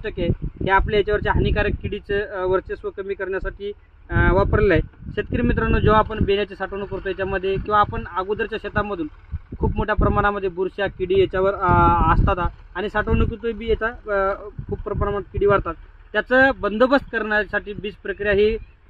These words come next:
अत्यंत महत्त्वाची, अ, गोष्ट आहे आणि ती आपण याची केलेली आहे. त्याच्यासोबतच आपल्याला कमी वेळामध्ये चांगलं उत्कृष्ट बीज प्रक्रिया होण्यासाठी आपण एक, अ, स्वरूप कंपनीचं आठ क्विंटल बियाणासाठी, अ, शंभर एम एल स्ट्रायकर घेतलेलं आहे.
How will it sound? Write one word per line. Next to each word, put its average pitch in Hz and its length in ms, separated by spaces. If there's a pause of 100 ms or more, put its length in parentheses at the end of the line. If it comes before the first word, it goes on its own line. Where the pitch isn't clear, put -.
(140)
अत्यंत 302 500
महत्त्वाची, 254 560 (160)
अ, 180 40 (280)
गोष्ट 196 220
आहे 180 120
आणि 185 320
ती 202 140
आपण 202 280 (140)
याची 180 200
केलेली 202 320
आहे. 185 80 (460)
त्याच्यासोबतच 254 640
आपल्याला 233 340
कमी 226 320
वेळामध्ये 233 420
चांगलं 214 300
उत्कृष्ट 214 380
बीज 196 140
प्रक्रिया 196 340
होण्यासाठी 196 320
आपण 190 240
एक, 202 160
अ, 202 180
स्वरूप 185 320
कंपनीचं 196 520 (380)
आठ 180 260
क्विंटल 208 280
बियाणासाठी, 196 640
अ, 208 240 (1000)
शंभर 208 220
एम 208 180
एल 196 60
स्ट्रायकर 190 380 (180)
घेतलेलं 185 280
आहे. 151 100